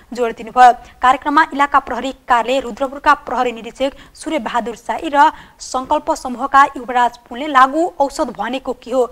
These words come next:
दुर्व्यसन र दुर्व्यसनी भनेको के हो, दुर्व्यसनीका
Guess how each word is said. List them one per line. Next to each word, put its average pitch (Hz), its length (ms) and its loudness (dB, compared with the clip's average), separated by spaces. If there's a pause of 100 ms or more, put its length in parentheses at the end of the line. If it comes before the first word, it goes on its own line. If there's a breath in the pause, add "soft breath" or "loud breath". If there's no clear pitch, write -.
(140)
दुर्व्यसन 240 340 -6
र 247 160 6
दुर्व्यसनी 262 460 -8
भनेको 269 320 -10
के - 180 -12
हो, 247 160 0
दुर्व्यसनीका 294 960 -2